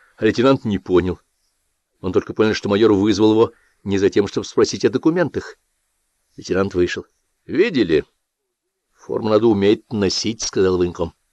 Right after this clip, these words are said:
"Наглядная агитация", — сказал Сашка. Майор развеселился. Он смотрел на нас и смеялся.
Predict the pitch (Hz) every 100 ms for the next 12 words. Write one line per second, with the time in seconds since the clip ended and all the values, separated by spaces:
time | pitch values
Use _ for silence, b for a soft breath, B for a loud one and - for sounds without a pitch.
0 | _ _ _ _ _ - 107 95 98 101
1 | 101 92 104 95 95 - 95 92 - -
2 | 95 - 95 90 - 92 - - b b
3 | b b b 92 95 101 98 92 101 90
4 | 107 - 110 110 - - - _ _ _
5 | b b b b 87 117 - 139 160 -
6 | 240 240 226 214 196 - - - - 165
7 | 123 104 -